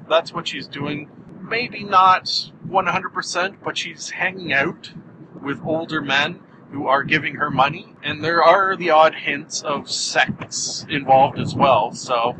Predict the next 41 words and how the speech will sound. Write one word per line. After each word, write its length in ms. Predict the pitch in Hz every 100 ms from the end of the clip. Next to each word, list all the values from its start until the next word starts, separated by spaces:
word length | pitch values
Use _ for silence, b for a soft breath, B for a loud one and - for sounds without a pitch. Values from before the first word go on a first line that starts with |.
| -
you 60 |
know, 180 | - 127
how 200 | 135 165
else 220 | 170 180
would 100 | 165
you 80 | 156
describe 420 | 147 113 147 170
that? 220 | - 90 - -
Oh, 120 | - 196
you 100 | 156
know 80 |
what? 240 | 175 226 -
Uh, 240 | 170 165
this 240 | 160 185 -
is 80 |
sort 220 | - 202 143
of 120 | -
perfect. 480 | 165 180 143 139 - -
I 80 | -
don't 160 | 247 202
remember 320 | 202 208 202
actually 360 | 180 185 180 165
if 100 | -
this 200 | 165 143
was 180 | 147
in 500 | 160 160 156 147 143 131
the 80 |
book 340 | 120 - 180 -
itself, 640 | 135 - - 147 185 - - - _ -
or 120 | 135
just 280 | 131 143 143
in 520 | 127 131 131 131 131
the 100 | 120
foreword 760 | - - 143 151 151 156 165 139
or, 360 | 123 120 117 -
or 160 | - -
preface 400 | 147 143 165 -
or 60 |
something 280 | 127 151 143
like 180 | 139 135
that. 220 | 135 156